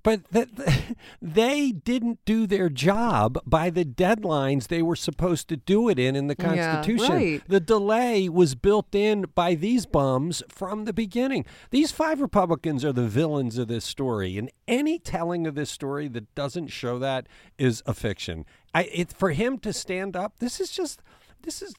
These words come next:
Speaker 1: dar-, this is right out of Orwell. He's just saying something that's the opposite. It, it, <laughs> he's to blame for the jeopardy the election's in, and now he's acting like he's the victim of it.
Speaker 2: Right.
Speaker 1: Shame on him. You're listening to Today in Ohio.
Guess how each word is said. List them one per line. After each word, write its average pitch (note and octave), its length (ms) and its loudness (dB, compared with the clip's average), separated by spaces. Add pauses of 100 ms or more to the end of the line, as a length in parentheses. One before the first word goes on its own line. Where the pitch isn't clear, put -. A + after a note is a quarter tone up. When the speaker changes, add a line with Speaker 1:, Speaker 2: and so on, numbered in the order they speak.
Speaker 1:
dar-, B3 280 -10
this C#4+ 300 -6
is C#4 160 -8
right A#3+ 240 -8
out A#3 140 -4
of A3 60 -2
Orwell. C3+ 500 -2
He's F3+ 240 -2
just - 320 -8
saying A#3 380 -4
something F#3 500 -4
that's D#3+ 200 -4
the D#3 160 -2
opposite. B2 600 -2
It, A#2+ 240 -6
it, C3 220 -14
<laughs> B2 200 -10
he's B3+ 280 0
to G#3 100 4
blame C#3+ 640 0 (300)
for D3+ 160 -2
the C3+ 120 2
jeopardy B2+ 600 0
the A#2+ 160 0
election's A#2+ 580 -2
in, F#2 340 0 (200)
and A#2 160 -4
now B2+ 180 2
he's B2 180 0
acting A2+ 420 0
like G2+ 240 0
he's G2+ 200 -2
the G2+ 100 -4
victim E2 520 -6
of E2 120 0
it. E2 60 0
Speaker 2:
Right. D3+ 300 -8
Speaker 1:
Shame F3+ 500 4
on C#3+ 360 2
him. G2+ 500 2 (500)
You're F#3+ 140 8
listening G3 460 8
to F#3 120 4
Today G3 280 4
in F#3+ 80 4
Ohio. D#3 600 6